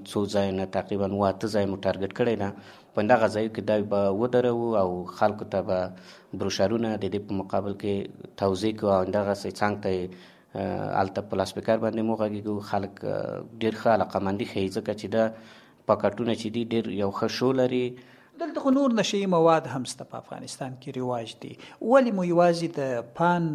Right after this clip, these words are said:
Speaker 2: آه، پاکټونه انتخاب کړل؟
Speaker 1: دغه خپله پان یا نسوار چې ده، اوله دروازه یا زینه ده د مخدراتو لپاره. کله چې یو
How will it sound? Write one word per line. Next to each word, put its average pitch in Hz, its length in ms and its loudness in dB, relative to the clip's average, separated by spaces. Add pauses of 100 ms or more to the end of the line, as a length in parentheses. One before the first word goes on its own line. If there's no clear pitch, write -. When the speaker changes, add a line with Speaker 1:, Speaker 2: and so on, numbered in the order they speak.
Speaker 2:
آه، 117 320 -4
پاکټونه 127 480 -6
انتخاب - 540 -10
کړل؟ - 200 -20 (460)
Speaker 1:
دغه 139 320 4
خپله 143 320 0
پان 135 340 -2 (160)
یا 110 280 -2
نسوار 104 480 -2
چې - 140 -12
ده، 117 280 -2 (160)
اوله 120 340 6
دروازه 92 640 0
یا 98 140 -2
زینه 107 380 -2
ده 98 120 0
د 92 240 -6 (140)
مخدراتو 98 580 0
لپاره. 87 340 -6 (480)
کله 135 180 4
چې 127 160 -6 (180)
یو 101 400 -2